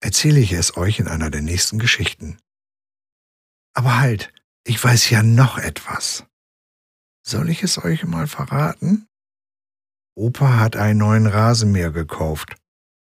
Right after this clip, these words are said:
Der sieht aus wie ein echter Trecker, nur viel kleiner. Als Luis das hörte, wollte er sofort zu Opa fahren und mit dem Trecker ein paar Runden drehen.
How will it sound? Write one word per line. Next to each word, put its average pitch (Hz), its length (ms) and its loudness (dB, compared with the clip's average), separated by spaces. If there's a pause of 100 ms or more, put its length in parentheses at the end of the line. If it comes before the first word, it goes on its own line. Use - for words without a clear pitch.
(260)
Der 107 80 2
sieht 113 180 4
aus 127 280 4
wie 135 80 6
ein 123 80 6
echter 123 340 2
Trecker, 92 500 0 (300)
nur 104 140 2
viel 110 180 2
kleiner. 92 580 2 (920)
Als - 240 -4
Luis 90 300 -2
das - 240 -2
hörte, 104 480 0
wollte 98 240 0
er 95 100 0
sofort 107 460 0
zu - 140 0
Opa 107 220 0
fahren 90 520 0 (340)
und 104 60 0
mit 104 140 4
dem 98 120 0
Trecker 110 320 0
ein 110 140 2
paar 107 140 2
Runden 117 280 4
drehen. 110 480 2